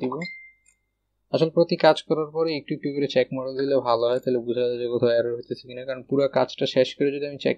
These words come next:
model দিয়ে error পাই, এই যে এক গাদা error আসছে, এটার কথাই বলতেছিলাম, মানে এক গাদা error কিন্তু আসলে বাই করতে করতে জীবনটা বাইরে যাবে। ওকে, three are too close, three are too close, সব কিন্তু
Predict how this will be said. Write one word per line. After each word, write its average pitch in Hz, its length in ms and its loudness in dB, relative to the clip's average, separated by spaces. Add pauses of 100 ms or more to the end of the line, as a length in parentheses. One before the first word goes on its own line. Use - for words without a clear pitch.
model 135 240 2
দিয়ে 135 180 6
error 127 260 4
পাই, 120 120 6 (100)
এই 117 100 2
যে - 60 -4 (120)
এক 120 140 2
গাদা 120 220 4
error - 240 0
আসছে, - 200 -10 (1300)
এটার 127 240 2
কথাই 131 280 4
বলতেছিলাম, 120 380 -2
মানে 123 200 -2
এক 127 60 -8 (100)
গাদা 131 180 2 (140)
error 127 200 4 (100)
কিন্তু 131 240 -2 (100)
আসলে 123 260 0 (140)
বাই 120 200 8
করতে 123 280 0
করতে 123 200 0 (100)
জীবনটা 117 380 0
বাইরে 110 180 4 (120)
যাবে। - 180 -2 (1600)
ওকে, 139 280 -4 (340)
three 139 280 -4 (260)
are 139 200 -2
too 139 120 -2 (120)
close, 139 420 -2 (200)
three 135 260 -2
are 135 140 -8
too 143 120 -4 (120)
close, 139 460 -4 (380)
সব 156 400 4 (140)
কিন্তু 147 220 -4